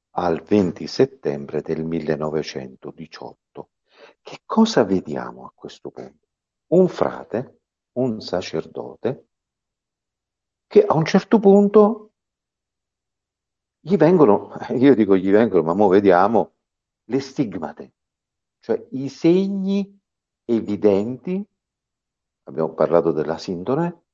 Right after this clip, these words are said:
della passione e della morte di Gesù. E come gli sono venuti questi segni? Cioè noi sulle orme di Padre Pio a un certo punto ci troviamo davanti a un uomo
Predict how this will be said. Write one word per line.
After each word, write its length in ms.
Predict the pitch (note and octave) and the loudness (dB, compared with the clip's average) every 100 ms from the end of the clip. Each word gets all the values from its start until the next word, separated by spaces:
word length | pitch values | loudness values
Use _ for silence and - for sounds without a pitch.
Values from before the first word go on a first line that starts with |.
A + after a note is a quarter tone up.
| _ _ _ _ _ _ _ _ | _ _ _ _ _ _ _ _
della 340 | A#2 G#2 A2+ | -2 0 0
passione 840 | A2+ A#2 A#2 - - - F3+ G3+ F3 | 0 -4 -6 -12 -14 -2 2 4 2
e 60 | |
della 240 | G#2 G2+ F#2+ | 2 0 0
morte 420 | D3 F3 - F#2 | -4 -6 -8 -14
di 200 | G2 C3+ | -14 -16
Gesù. 420 | - - - D#2 - _ _ _ _ _ _ _ _ _ _ _ _ _ _ _ - | -12 -10 -8 -10 -12 _ _ _ _ _ _ _ _ _ _ _ _ _ _ _ -20
E 100 | - | -12
come 220 | - G#3+ | -8 -2
gli 140 | C#3+ B2 | 0 0
sono 240 | A#2+ G#2 | 0 0
venuti 380 | F2 D2 D2 - | 0 -4 -10 -18
questi 300 | F2 - D#2 | -20 -14 -12
segni? 380 | - C#2 D#2 _ _ _ _ _ _ _ _ _ _ _ _ - | -12 -14 _ _ _ _ _ _ _ _ _ _ _ _ _ -4
Cioè 100 | - | 0
noi 240 | G3 - | 2 0
sulle 260 | - D3 E3 | 0 4 6
orme 260 | G#3 D3+ | 6 4
di 100 | A2+ | -2
Padre 300 | A2 A2 G2 | 0 0 2
Pio 200 | G2 E2+ | 0 -4
a 40 | E2 | -6
un 80 | B2 | -4
certo 260 | F#3 - | -4 -4
punto 160 | B2+ E2+ | -8 -8
ci 140 | G2 | -6
troviamo 320 | F#2 A#2+ C3+ | -4 -2 -2
davanti 340 | F2 F#2+ C#3+ A#2 | -2 -2 -2 0
a 60 | |
un 100 | G2 | 0
uomo 440 | G2+ D2+ D2+ E2+ | -2 -6 -8 -16